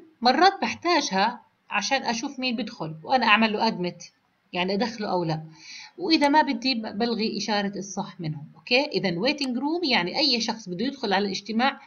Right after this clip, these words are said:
ما بيدخل إذا أنا ما وافقت، أما إذا أنا بدي جميع الطلاب يدخلوا فما بعمل ويتنج. أوكي، نعملها صح أو لا زي ما بدنا. هلأ بالنسبة للفيديو أنا قبل شوي غيرتها من خصائص البرنامج، وحكيت إنه مهم جدا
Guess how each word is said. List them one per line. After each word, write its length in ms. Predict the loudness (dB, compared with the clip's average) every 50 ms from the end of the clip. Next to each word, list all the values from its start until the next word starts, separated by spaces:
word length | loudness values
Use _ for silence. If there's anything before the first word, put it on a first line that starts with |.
| _ _ -2
ما 120 | 0 0
بيدخل 500 | 2 4 2 2 2 0 -2 -2 -2 -2
إذا 300 | 0 -2 -4 -2 0 0
أنا 220 | 0 0 0 0
ما 260 | 0 2 4 4 4 4
وافقت، 520 | 6 4 4 4 2 -4 -4 -4 -12 -12 -12 -20 _ _ _ _ _ _ _ -20 -20 -18 -20 -18 _ 0 2
أما 280 | 2 4 4 2 0
إذا 300 | 0 0 -2 0 0 0
أنا 120 | 2 0 0
بدي 220 | 0 -2 -4 -2
جميع 320 | -2 0 2 2 4 2 2
الطلاب 440 | 2 0 -6 -2 2 2 2 2
يدخلوا 320 | 0 -4 -4 -4 -4 -4 -4
فما 260 | -2 0 2 2 2
بعمل 380 | 4 4 2 2 2 -2 -2 -4
ويتنج. 280 | -6 -8 -10 -14 -20 -18 -18
أوكي، 440 | -20 -14 -4 0 2 2 2 0 -4 -10 _ _ _ _ _ _ _ -20 -20 -20 -20 -20 -20 _ _ _ -14 -8
نعملها 460 | -4 -2 0 4 4 4 4 4 0
صح 280 | 0 -2 -4 -6 0 2
أو 220 | 2 2 2 0
لا 240 | 0 2 2 0 0 -2
زي 160 | -4 0 0
ما 120 | 0 0
بدنا. 340 | 0 -2 -4 -4 -4 -6 -6 -10 -2
هلأ 240 | 0 0 2 2 0
بالنسبة 520 | 0 0 2 4 4 2 2 0 0 0
للفيديو 500 | 4 4 4 2 2 0 0 0 0 0
أنا 200 | 0 0 2 2
قبل 260 | 2 2 2 0 -2
شوي 320 | -2 -2 0 0 0 2 2
غيرتها 480 | 2 2 4 4 2 0 0 -2 -2
من 140 | -2 -2 -2
خصائص 420 | 0 -2 -2 0 0 0 0 0 -2
البرنامج، 560 | -4 -2 0 0 0 2 0 0 0 -2 -4
وحكيت 360 | -6 -6 -2 -2 -4 -4 -4
إنه 180 | -2 -2 0 0
مهم 280 | 0 0 0 0 -2
جدا 460 | -2 -2 -2 -2 0 -2 -2 -2 -2